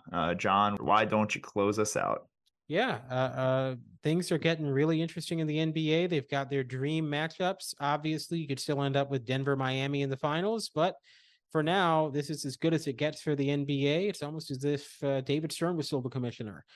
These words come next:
Speaker 2: uh, with these, uh, incredible matchups. Not that I'm implying anything about, uh, the previous commissioner. I don't believe the league, uh, you know, was manipulating things, but certainly they would get,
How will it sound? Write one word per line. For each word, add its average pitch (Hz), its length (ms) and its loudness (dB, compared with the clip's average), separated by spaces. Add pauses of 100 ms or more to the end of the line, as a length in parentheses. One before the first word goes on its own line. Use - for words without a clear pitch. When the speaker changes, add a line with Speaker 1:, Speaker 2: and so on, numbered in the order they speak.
(260)
Speaker 2:
uh, 113 240 -2
with 123 200 -4
these, 127 320 -2
uh, 123 60 2
incredible 123 640 0
matchups. 131 480 -4
Not 143 140 0
that 135 100 -2
I'm 123 80 -2
implying 143 440 -2
anything 135 400 -2
about, 127 300 -2 (160)
uh, 120 120 -2
the 107 100 -12
previous 131 320 -6
commissioner. 151 440 -6
I 127 120 -2
don't 139 280 -4
believe 135 340 -2
the 123 60 -6
league, 120 360 -4 (420)
uh, 113 320 -4
you 123 140 -4
know, 110 180 -2
was 110 340 -6
manipulating 143 640 2
things, 139 300 -6
but 127 100 -8
certainly 151 520 0
they 139 180 -2
would 156 160 -2
get, 147 240 0